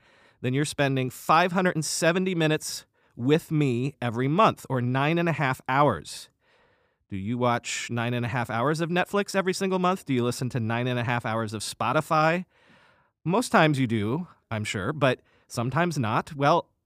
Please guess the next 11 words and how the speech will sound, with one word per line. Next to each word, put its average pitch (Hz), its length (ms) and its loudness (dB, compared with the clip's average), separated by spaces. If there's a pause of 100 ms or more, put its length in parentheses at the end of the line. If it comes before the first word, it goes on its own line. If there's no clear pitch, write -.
(280)
five 170 320 2
dollars 180 380 6
is 135 180 0
less 156 400 0
than 151 400 2
what 147 180 0
you 143 120 -2
pay 151 500 0
to - 80 -4
those 196 240 4
guys, 170 480 4